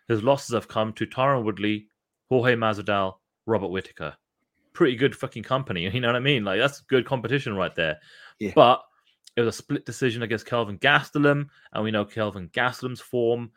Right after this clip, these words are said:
Speaker 1: hasn't been great, but he's been fighting killers too. Yeah, I mean, I don't know. Like, I think that'll be a tough, s-, you know, pill for him to swallow if he can't get a result against Derek Brunson, because I feel like if he can't beat Derek Brunson, Simon,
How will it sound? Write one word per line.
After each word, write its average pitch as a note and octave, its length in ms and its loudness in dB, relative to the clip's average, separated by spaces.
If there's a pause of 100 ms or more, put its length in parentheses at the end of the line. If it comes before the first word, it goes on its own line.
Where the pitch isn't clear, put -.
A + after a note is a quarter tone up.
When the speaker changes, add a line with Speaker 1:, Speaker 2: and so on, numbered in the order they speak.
(200)
Speaker 1:
hasn't A#2 340 -2
been A2 180 -4
great, A2+ 340 2
but F#2+ 100 -8
he's A#2 240 -6
been A2+ 160 -6
fighting A2 320 -4
killers A2+ 340 -4
too. A2+ 360 -2 (1300)
Yeah, A2 380 4
I G2+ 60 -2
mean, A2+ 140 -2
I A#2+ 80 4
don't A2+ 120 2
know. G2+ 220 2 (200)
Like, G#2+ 220 -6
I G#2+ 40 -8
think D3+ 240 -2
that'll B2 180 4
be A2+ 100 0
a G#2+ 60 2
tough, - 380 0 (520)
s-, - 280 -20
you A#2+ 100 -6
know, G2 80 -4
pill A#2+ 260 0
for - 140 -6
him G#2+ 80 -6
to G2 60 -16
swallow G2 400 -2
if G#2 100 -14
he G#2+ 60 -10
can't G#2 320 -6
get G2 120 -6
a - 20 -4
result F#2+ 340 -4
against F2+ 240 -8
Derek F#2+ 220 -4
Brunson, F2+ 400 -6
because F2+ 220 -8
I F2 100 -10
feel G#2 180 0
like F#2 300 0 (1300)
if G2+ 80 -6
he G#2 80 -6
can't C#3 320 2
beat B2+ 180 -2
Derek A#2+ 240 2
Brunson, A#2 360 -2
Simon, F2+ 420 -6